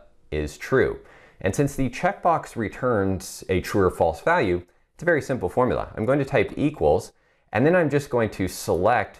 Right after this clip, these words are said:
that cell, that linked cell here, which is E fourteen. So we'll just select the cell there.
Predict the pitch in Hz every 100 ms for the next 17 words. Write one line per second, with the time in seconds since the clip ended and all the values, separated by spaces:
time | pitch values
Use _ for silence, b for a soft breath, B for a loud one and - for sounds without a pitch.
0 | - 90 85 - - 110 71 76 - 90
1 | 95 95 - 110 98 92 78 73 73 76
2 | - - 90 82 - 85 76 - - 71
3 | - - 90 120 135 - 104 107 - 90
4 | 95 90 87 65 82 117